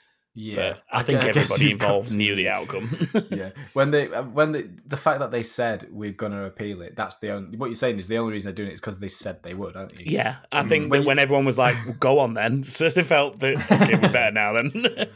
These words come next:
Speaker 1: Wh-, when you, when part of your evidence is a video of Vettel's face, I think
Speaker 2: Yeah.
Speaker 1: that's probably time to, uh, <clears throat> to draw the line.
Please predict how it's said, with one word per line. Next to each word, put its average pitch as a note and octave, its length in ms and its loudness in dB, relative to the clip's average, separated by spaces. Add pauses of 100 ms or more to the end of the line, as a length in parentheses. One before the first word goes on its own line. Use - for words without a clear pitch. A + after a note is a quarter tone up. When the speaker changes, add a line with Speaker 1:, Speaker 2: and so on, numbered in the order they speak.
(340)
Speaker 1:
Wh-, D3+ 240 2
when D#3 220 4
you, D3+ 300 4
when C#3 180 2
part D3+ 240 4
of B2 80 -4
your B2+ 100 2
evidence A#2+ 360 -2
is A2+ 200 -4
a A#2 80 -8
video A2 520 -4
of G2+ 160 -10
Vettel's G#2+ 420 -6
face, - 580 -10 (380)
I - 60 2
think A2+ 60 2 (180)
Speaker 2:
Yeah. F2+ 80 -2
Speaker 1:
that's - 380 -4 (100)
probably G#2+ 360 0
time G2+ 380 -4
to, G2 220 -8
uh, F#2+ 160 -8 (240)
<clears throat> C3+ 400 -6
to A2 100 -10
draw G2+ 220 -6
the G2 80 -4
line. F#2+ 320 -6